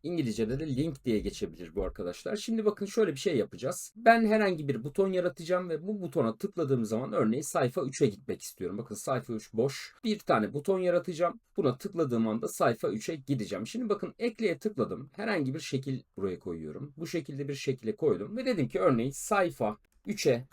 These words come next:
gitmek için tıklayınız gibi bir bakın şey yazdım. Şimdi bunu ne yapabiliriz? Birazcık hatta şekil efekti verelim. Şöyle biraz gölgelik verelim bakın şeklimize. Biraz işte kalınlaştırabiliriz. Boyutunu büyütebiliriz. Şöyle hatta ortalayalım.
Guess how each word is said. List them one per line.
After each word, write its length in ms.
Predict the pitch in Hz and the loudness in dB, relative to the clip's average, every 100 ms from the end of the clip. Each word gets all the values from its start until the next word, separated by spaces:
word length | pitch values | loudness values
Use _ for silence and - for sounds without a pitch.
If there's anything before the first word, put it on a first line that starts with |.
| _ - 131 | _ -12 -8
gitmek 520 | 131 190 - 208 202 - | -4 -4 -2 -2 -2 -6
için 360 | - 220 220 _ | -4 -2 -4 _
tıklayınız 1000 | - 233 208 156 104 85 - - - - | -4 -2 6 6 6 2 -8 -8 -12 -14
gibi 280 | 170 185 143 | -10 -4 -4
bir 240 | 180 - - | -4 -8 -8
bakın 340 | 135 131 - - | -6 -6 -8 -8
şey 240 | - 104 | -2 0
yazdım. 300 | 82 131 - - | -2 -8 -16 -12
Şimdi 400 | - 269 - - | -4 0 -2 -4
bunu 180 | 226 285 | -2 2
ne 40 | 294 | 4
yapabiliriz? 600 | 214 156 131 131 185 - | 6 4 2 -2 -4 -6
Birazcık 360 | 190 175 156 175 | 0 0 0 -2
hatta 260 | 143 170 | 0 -2
şekil 320 | 165 160 170 | -2 -4 -4
efekti 420 | 151 143 147 - 139 | -4 -2 -4 -2 2
verelim. 320 | 113 107 110 | 2 2 0
Şöyle 240 | 123 113 | -2 -4
biraz 240 | 117 117 107 | -2 -4 2
gölgelik 480 | 110 107 110 120 | 2 4 0 -2
verelim 280 | 107 92 87 | -4 -2 -4
bakın 200 | 85 92 | -8 -10
şeklimize. 680 | 87 90 - 82 78 76 80 | -10 -12 -10 -12 -10 -10 -10
Biraz 240 | 127 131 113 | -2 -2 -2
işte 340 | - 135 117 - | -4 -4 -4 -4
kalınlaştırabiliriz. 1040 | - 127 120 117 - 113 107 87 78 82 - | -2 0 2 -2 -4 -2 -2 -2 -12 -12 -2
Boyutunu 600 | 113 123 131 120 110 - | 2 2 0 -2 -2 0
büyütebiliriz. 560 | 104 95 95 76 69 | -2 -2 -6 -6 -12
Şöyle 260 | - 127 113 | -6 -2 -2
hatta 320 | 113 - 110 | -4 -4 -2
ortalayalım. 680 | 82 107 110 95 90 78 - | 0 0 -2 -4 -4 -6 -10